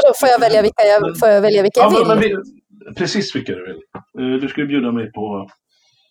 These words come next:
Speaker 2: ja, men på bara, du vet att jag gillar ost, så tänker du så här att, ja, men då måste jag bjuda på lite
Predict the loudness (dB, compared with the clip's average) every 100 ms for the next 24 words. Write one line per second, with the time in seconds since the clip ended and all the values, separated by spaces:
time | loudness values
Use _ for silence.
0 | _ _ -16 -8 -6 -6 -6 -8 -8 -6
1 | -4 -4 -8 -10 -8 -8 -8 -4 -2 -2
2 | -4 -6 -10 -18 -14 -12 -12 -12 -12 -12
3 | -12 -14 -12 -10 -10 -10 -10 -10 -10 -14
4 | -16 -18 -18 -18 -18 -18